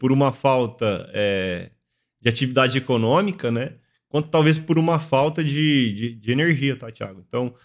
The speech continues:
ah, essa crise, essa recessão ou crise que a gente pode falar, crise normalmente falta alguma coisa, né?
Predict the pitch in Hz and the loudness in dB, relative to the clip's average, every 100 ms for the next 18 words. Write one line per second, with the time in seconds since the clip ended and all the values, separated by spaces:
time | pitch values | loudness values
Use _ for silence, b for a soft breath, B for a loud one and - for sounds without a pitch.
0 | b b 110 107 - - 123 - 156 175 | b b -10 -10 -10 -8 -6 2 4 6
1 | 123 101 90 - 117 131 - 135 - 139 | 4 -2 -6 -8 -4 -2 -2 -2 0 4
2 | 156 151 120 123 123 131 151 139 110 120 | 6 4 4 0 2 4 6 6 4 -2
3 | 113 117 113 117 117 143 180 180 180 170 | -4 -6 -4 -4 -4 0 0 2 2 2
4 | 175 - 170 170 160 165 160 - 139 107 | 0 -2 -2 0 -2 -2 -4 2 2 2
5 | 101 104 | -2 -8